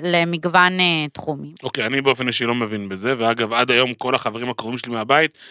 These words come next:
Speaker 2: יגידו לי מה הם לומדים מאתיים פעם בשנה, ואני עדיין לא אזכור. אני זוכר, ההוא משהו עם אוכל או תזונה, ההוא לומד, אה, כסף, אני, כאילו, אני, אני, אין לי שום הבנה אקדמית בראש.
Speaker 1: הם לא עוסקים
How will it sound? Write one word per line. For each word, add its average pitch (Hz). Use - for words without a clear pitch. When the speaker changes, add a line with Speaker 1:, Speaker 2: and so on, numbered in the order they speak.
Speaker 2:
יגידו 139
לי 131
מה 135
הם 143
לומדים 131
מאתיים 147
פעם 147
בשנה, 135
ואני 117
עדיין 131
לא 117
אזכור. 131
אני 123
זוכר, 143
ההוא 139
משהו 135
עם 127
אוכל 180
או 143
תזונה, 147
ההוא 139
לומד, 143
אה, 131
כסף, 196
אני, 143
כאילו, 165
אני, 156
אני, 143
אין 269
לי 220
שום 269
הבנה 151
אקדמית 151
בראש. 123
Speaker 1:
הם 214
לא 214
עוסקים 359